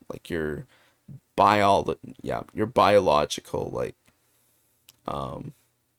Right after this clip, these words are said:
unconscious routines. Start focusing on, or rather make that, like, a conscious routine.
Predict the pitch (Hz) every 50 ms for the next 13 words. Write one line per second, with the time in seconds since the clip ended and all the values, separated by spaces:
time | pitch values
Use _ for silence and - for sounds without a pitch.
0 | _ - - - 117 113 113 117 110 - - 104 98 92 - - - 92 90 76
1 | - - - - - - - _ _ _ _ _ _ _ _ _ _ _ _ _
2 | _ _ _ _ _ _ _ _ _ _ _ _ _ _ _ _ _ _ _ _
3 | _ _ _ _ _ _ _ _ _ _ _ _ _ - 104 95 - - - -
4 | 101 101 117 131 156 185 - - - - - _ _ _ _ _ _ _ _ _
5 | _ _ _ _ _ _ _ _ _ _ _ _ _ _ _ _ _ _ - -
6 | - - 110 104 - - - 113 98 107 104 - 104 - - 92 95 85 80 82
7 | 73 69 71 73 73 - - _ _ _ _ _ _ 117 107 95 - 104 101 95
8 | 90 - 95 92 85 73 82 95 85 85 - _ - 87 82 76 - - 69 67
9 | - - - 57 60 60 62 - - - _ _ - - - 90 90 87 - -
10 | - - - - - - - - - - - - - - - - - -